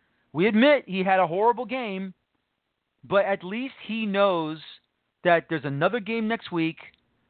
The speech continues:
Get ready to move on. Get ready for the road game at the Chicago Bears, and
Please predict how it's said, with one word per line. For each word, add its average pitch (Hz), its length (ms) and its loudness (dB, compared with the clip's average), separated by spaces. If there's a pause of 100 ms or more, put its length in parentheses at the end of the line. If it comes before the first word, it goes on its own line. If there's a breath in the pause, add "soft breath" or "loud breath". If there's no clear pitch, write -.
(200)
Get 196 280 2
ready 226 240 0
to 233 60 -6
move 220 260 -6
on. 160 400 -2 (640 soft breath)
Get 214 220 2
ready 226 180 0 (100)
for - 60 -12
the 220 100 -4
road 196 300 -4
game 190 220 -6 (100)
at 165 160 -2
the 208 160 -12
Chicago 196 420 -2
Bears, 151 420 -4 (680)
and 180 300 -2